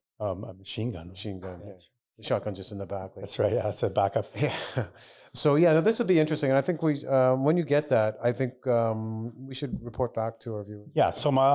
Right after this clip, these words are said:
Speaker 1: I can, uh, I don't know my levels right now off the top of my head, but we, I will do a comparison. If they're still high, with going back to my routine, with getting off the rad one forty, uh, and I'm on carnivore, then, well,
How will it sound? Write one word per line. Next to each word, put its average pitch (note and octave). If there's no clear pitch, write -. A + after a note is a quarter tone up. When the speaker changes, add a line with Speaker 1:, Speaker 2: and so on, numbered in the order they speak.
Speaker 1:
I C#3
can, D3+
uh, C3
I C3
don't C#3
know B2+
my A#2+
levels G#2+
right G2+
now G2
off G#2+
the G#2
top G2
of F#2+
my F#2+
head, A#2+
but A#2
we, A2+
I C#3
will D#3+
do C3
a A#2
comparison. G#2
If F3
they're A#3+
still F#3
high, A#2+
with B2+
going C#3+
back C#3
to -
my C3
routine, B2
with A2
getting B2+
off B2+
the C3
rad A#2+
one A#2+
forty, A2
uh, A#2+
and A#2+
I'm A#2+
on A#2+
carnivore, A2+
then, C3+
well, C#3